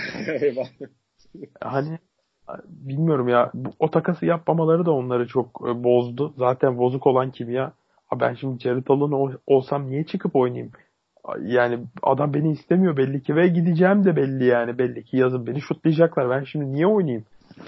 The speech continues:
Speaker 2: Çok enteresan geliyor ya. Yazın tabii Durant falan da döndükten sonra ne olacağını göreceğiz de çok sağlam iki tane takas yapacaklar bence. Ee,
Speaker 1: Hı hı.
Speaker 2: hat-, bence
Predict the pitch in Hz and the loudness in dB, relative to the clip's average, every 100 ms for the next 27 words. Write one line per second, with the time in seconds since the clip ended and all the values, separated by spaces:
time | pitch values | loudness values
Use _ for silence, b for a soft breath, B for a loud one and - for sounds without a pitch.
0 | B B - 120 - 151 170 151 139 123 | B B -16 -10 -4 2 2 2 -2 -2
1 | 123 117 120 120 117 113 113 - - _ | -4 -6 -6 -6 -4 -4 -4 -6 -10 _
2 | - _ - - 120 135 139 156 151 151 | -20 _ -14 -8 0 2 2 0 0 0
3 | 135 135 139 139 - 131 139 147 135 131 | 2 2 2 0 -4 2 2 2 0 0
4 | 131 131 143 143 143 143 139 139 135 139 | -2 -4 -2 -2 0 -2 0 2 2 0
5 | 147 151 135 151 214 - 156 _ _ _ | 0 2 2 4 0 -2 -8 _ _ _
6 | _ _ - 170 - - 143 151 185 160 | _ _ 0 0 0 4 4 4 0 -4
7 | 185 170 170 175 165 185 185 170 170 170 | 0 0 0 -4 0 0 0 -4 -2 -2
8 | 165 170 156 131 127 123 170 _ _ _ | 2 4 4 0 -6 -10 -10 _ _ _
9 | - - - - - - - - - - | -20 -18 -18 -16 -14 -12 -12 -12 -12 -14
10 | - 131 113 127 - 123 - 131 131 139 | -16 -18 -14 -14 -6 -6 -2 -2 -2 -4
11 | 143 139 127 | -2 0 0